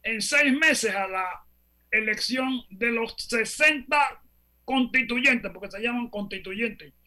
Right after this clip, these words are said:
¿Por qué se llaman constituyentes? Porque van a hacer una constitución. Y ellos nada más van a trabajar sin dinero, ¿ah?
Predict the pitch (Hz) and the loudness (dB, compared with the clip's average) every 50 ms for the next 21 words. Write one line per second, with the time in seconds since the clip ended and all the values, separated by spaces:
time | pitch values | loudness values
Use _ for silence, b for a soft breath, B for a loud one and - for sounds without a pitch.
0 | B B B B B B B B B _ _ - 202 208 240 269 247 247 269 277 | B B B B B B B B B _ _ -10 -8 -4 -2 0 2 4 4 4
1 | 269 269 269 247 240 233 220 202 220 202 220 220 240 269 269 247 240 - 202 196 | 4 4 2 0 0 -2 -2 -2 -2 0 0 2 4 4 4 2 2 -2 -4 -6
2 | - 202 196 190 - - 190 185 180 180 190 202 220 233 240 247 240 214 196 180 | -4 -6 -6 -6 -6 -8 -10 -10 -8 -6 -2 0 0 2 2 2 2 0 -2 -4
3 | - - - 233 247 247 240 247 240 247 240 240 - 214 208 196 202 196 190 - | -4 0 2 4 4 4 4 4 4 4 2 0 -2 -4 -4 -4 -4 -6 -8 -10
4 | - 170 151 - 233 247 214 160 127 117 - _ _ b b b b b b 175 | -10 -10 -6 -2 -2 -2 -2 -4 -8 -12 -14 _ _ b b b b b b 0
5 | 220 262 269 277 277 277 233 247 262 269 269 262 254 254 262 254 226 269 277 269 | 2 4 4 4 4 4 4 4 4 4 4 4 4 4 4 4 4 4 4 4
6 | 269 254 233 226 214 214 208 202 190 240 285 294 294 - - - _ B B B | 4 2 2 0 0 2 2 2 4 6 8 6 6 4 0 -8 _ B B B
7 | B B B B - - 330 349 349 330 311 294 277 277 330 311 277 226 208 - | B B B B 0 0 2 2 2 2 4 4 6 6 6 6 6 6 4 0
8 | 190 | -4